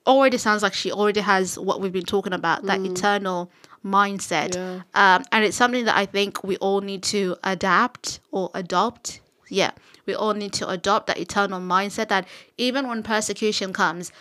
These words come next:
Speaker 1: know that our help cometh from God, like you said, um, and that he is with us no matter what, and that we should hold on steadfast up until the end, um, when we get to stay with him forever.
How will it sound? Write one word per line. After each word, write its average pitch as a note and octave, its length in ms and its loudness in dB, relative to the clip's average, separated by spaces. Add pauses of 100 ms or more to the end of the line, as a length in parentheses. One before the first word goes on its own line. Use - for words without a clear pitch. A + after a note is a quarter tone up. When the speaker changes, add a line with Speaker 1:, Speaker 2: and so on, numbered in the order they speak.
(160)
Speaker 1:
know A#3 300 4
that G#3+ 180 0
our F#3+ 220 2
help G#3 280 2
cometh G3 360 -2
from F#3 420 2 (120)
God, E3+ 320 0
like F3+ 240 -4
you F#3+ 100 0
said, - 460 -2 (320)
um, F#3+ 280 4
and G#3 140 -2
that G3+ 160 4
he G#3 160 -4
is F3+ 160 -2
with G#3 180 2
us F#3 240 0
no F#3+ 80 -6
matter F3+ 320 -6
what, F#3 360 -2
and G3 120 -4
that G3 120 0
we G3 80 -2
should F#3+ 220 -4
hold A3 360 0
on F#3 220 -2
steadfast F#3 640 -2
up G3+ 180 2
until F#3 300 -2
the F#3 240 0
end, E3+ 300 -2 (440)
um, E3+ 320 4
when F#3 320 2
we F#3 140 0
get - 240 -4
to G3 100 -2
stay F#3+ 260 2
with F3 180 -2
him F3 120 -2
forever. E3 500 -2